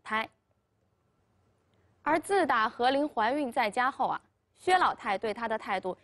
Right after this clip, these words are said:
也有了三百六十度的转变，简直比对亲闺女还亲啊！每天又是营养餐，又是安胎汤，家务活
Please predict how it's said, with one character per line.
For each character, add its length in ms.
也 200
有 140
了 100
三 300
百 160
六 260
十 140
度 160
的 100
转 240
变， 200
简 300
直 160
比 160
对 160
亲 400
闺 160
女 100
还 200
亲 280
啊！ 80
每 180
天 240
又 340
是 140
营 220
养 180
餐， 240
又 180
是 120
安 120
胎 200
汤， 240
家 180
务 160
活 220